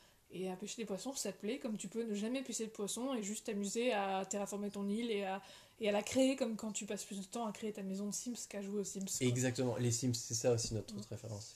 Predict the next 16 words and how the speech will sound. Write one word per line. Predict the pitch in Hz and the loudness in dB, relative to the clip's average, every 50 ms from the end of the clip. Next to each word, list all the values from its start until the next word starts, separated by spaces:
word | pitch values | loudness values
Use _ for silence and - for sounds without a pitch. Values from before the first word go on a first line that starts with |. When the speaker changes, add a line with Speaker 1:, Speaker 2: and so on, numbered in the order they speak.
| - - | -18 -18
Speaker 2:
effectivement, | - - - - - 107 110 117 | -18 -14 -12 -8 -6 -4 -2 -2
c'est, | 113 - 101 | -4 -2 0
oui, | 101 120 127 | 2 2 2
tu | 120 - | 0 0
peux | - 117 | -2 -2
passer | 110 113 110 - 113 | 0 0 0 -2 -2
plus | 113 - 135 123 | -4 -2 -2 0
de | 123 117 | 0 0
temps | 117 - 131 127 | 2 2 2 2
à | 110 | 2
personnaliser | 101 - 117 113 127 120 113 117 120 117 | 2 2 0 2 2 2 4 4 4 2
ta | 117 104 | 2 0
maison, | 104 104 104 110 120 - - - _ _ | 2 2 0 0 -2 -4 -6 -14 _ _
enfin, | - - | -6 -6
tu | 117 - | -4 -2
peux | - 143 | 0 0